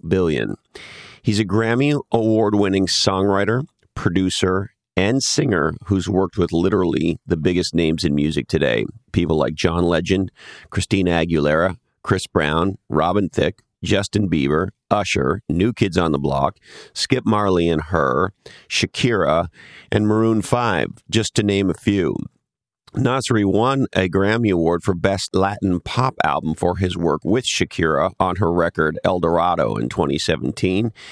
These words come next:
and he won a Grammy for Best R and B Album for his work on Chris Brown's Fame record,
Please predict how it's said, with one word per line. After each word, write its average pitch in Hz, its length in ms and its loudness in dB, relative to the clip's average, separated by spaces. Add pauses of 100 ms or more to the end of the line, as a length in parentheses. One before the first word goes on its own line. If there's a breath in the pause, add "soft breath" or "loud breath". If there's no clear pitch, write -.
(400 loud breath)
and 147 180 0
he 143 60 4
won 123 180 2
a 123 60 2
Grammy 110 360 2
for 98 140 -2
Best 92 400 -2
R 92 180 0
and 87 200 0
B 110 240 2
Album 90 480 0
for 95 180 -2
his 92 160 -2
work 87 300 -2
on 78 120 0
Chris - 280 -2
Brown's 87 480 0
Fame 117 480 -2
record, 69 420 -2